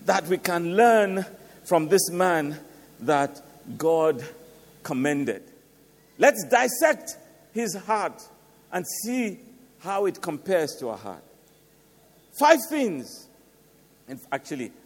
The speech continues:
more than five things, but we just want to look at five things very quickly. What was it about David's heart?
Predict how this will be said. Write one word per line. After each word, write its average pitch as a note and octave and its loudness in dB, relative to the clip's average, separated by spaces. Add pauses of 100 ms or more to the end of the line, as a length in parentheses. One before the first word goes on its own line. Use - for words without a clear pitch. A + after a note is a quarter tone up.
more A#3 2
than F3 -4
five D3+ -2
things, A2+ -12
but C#3 -4
we C#3+ -8
just E3+ -8
want E3 -6
to C#3 -10
look C#3+ -8
at B2+ -6
five C#3 -2
things A#2+ -12
very C3+ -6
quickly. - -14 (1000)
What D4+ 8
was C#4 6
it C4+ 0
about G#3+ 2
David's F#3+ 0
heart? C#3+ -2